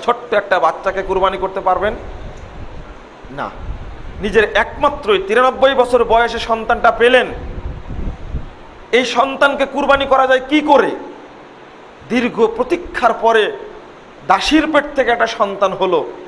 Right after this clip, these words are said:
সেই সন্তানকে কুরবানি করা যায়? আমরা আপনারা পারবো না। এটাই হলো ইব্রাহিম আলাইহিস সালামের ত্যাগ, যেমন বাপ তেমনি বেটা, দুইজনের একই অবস্থা।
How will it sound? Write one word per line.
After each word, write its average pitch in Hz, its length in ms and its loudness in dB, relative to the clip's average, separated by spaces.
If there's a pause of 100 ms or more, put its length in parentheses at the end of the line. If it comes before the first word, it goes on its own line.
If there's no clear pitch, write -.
(140)
সেই 214 100 0
সন্তানকে 220 420 -4
কুরবানি 214 340 -2
করা 214 200 2
যায়? 214 240 2 (460)
আমরা 196 360 0
আপনারা 180 440 0
পারবো 175 340 0
না। 147 180 0 (440)
এটাই 254 240 0
হলো 214 180 2
ইব্রাহিম 190 300 2
আলাইহিস 185 200 -4
সালামের 180 240 0 (180)
ত্যাগ, 175 320 2 (460)
যেমন 185 380 0
বাপ 165 220 4 (260)
তেমনি 247 300 0
বেটা, 175 400 2 (680)
দুইজনের 214 520 2
একই 294 260 6
অবস্থা। 240 560 2